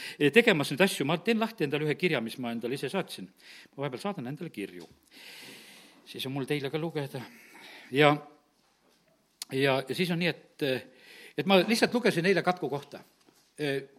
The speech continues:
mi-, mis on olnud, ütleme, siin selles maailmas. Neljateistkümnendal sajandil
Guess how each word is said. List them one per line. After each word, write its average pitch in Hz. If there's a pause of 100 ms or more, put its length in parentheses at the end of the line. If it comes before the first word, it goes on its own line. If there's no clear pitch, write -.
(120)
mi-, 180
mis 180
on 170
olnud, 165
ütleme, 143 (240)
siin 180
selles 143
maailmas. 110
Neljateistkümnendal 208
sajandil 151